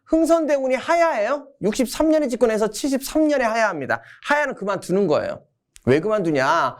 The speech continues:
체이켄이 상소해요. 고종의 나이가 스무 살이 됐는데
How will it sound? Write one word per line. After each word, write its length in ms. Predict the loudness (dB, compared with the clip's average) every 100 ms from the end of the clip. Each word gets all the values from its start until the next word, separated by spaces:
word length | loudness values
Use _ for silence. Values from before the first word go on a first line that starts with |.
| -16 _
체이켄이 440 | -6 -4 0 0 0
상소해요. 800 | 0 -2 0 0 0 -2 -6 -12 _ _
고종의 460 | 2 2 2 0 2
나이가 340 | 0 2 0
스무 300 | 0 0 2
살이 240 | 2 0 0
됐는데 540 | -2 0 0 2 2